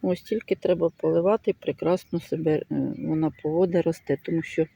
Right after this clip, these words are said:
ви кажете, м, поспішаєте з посилками, бо у вас жарко. У нас, повірте, не, не холодніше, чим у вас, а завжди спекотніше. І тим паче все росте гарно.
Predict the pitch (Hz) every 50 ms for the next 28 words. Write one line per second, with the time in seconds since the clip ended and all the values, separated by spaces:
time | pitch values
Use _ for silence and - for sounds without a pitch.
0 | _ - - - - - - - - - _ _ _ _ - 165 165 - - 170
1 | 160 160 170 - - 170 160 156 147 151 147 147 143 143 139 151 165 165 - -
2 | - 156 151 - - - 151 - - 208 240 254 240 214 - - 165 160 - -
3 | - 156 - - - 208 240 240 226 - 190 180 180 170 160 151 147 156 160 160
4 | 151 156 156 151 175 175 160 147 127 123 - _ - 143 160 185 202 220 240 247
5 | 247 - - - _ _ _ _ _ _ _ _ _ - - 170 180 190 233 196
6 | - - - 202 196 _ - - - - - - - _ _ - 175 185 185 175
7 | - - - 185 175 175 185 180 180 180 - _ - - - 196 196 180 180 170
8 | 160 165 160 147 135 - - 160 - - - - 208 208 196 202 202 208 208 -
9 | - - _ _ _ _ _ _ _ _ _ _ _ _ _ _ _ _ _ _
10 | _ _ _ _ _ _ _ _ _ _ _ _ - _ _ _ _ - - -
11 | 160 160 160 170 170 175 170 156 160 165 160 - _ - 170 _ - 190 226 -
12 | - 226 208 - - - 196 208 202 - _ - - _ _ _ _ _ _ _
13 | _ _ _ _ _ _ _ _ _ - - 190 - _ _ - 180 180 175 180
14 | - 190 208 226 - - - 196 196 - - - 165 185 180 170 175 - - -
15 | - 175 180 156 156 143 147 139 143 147 147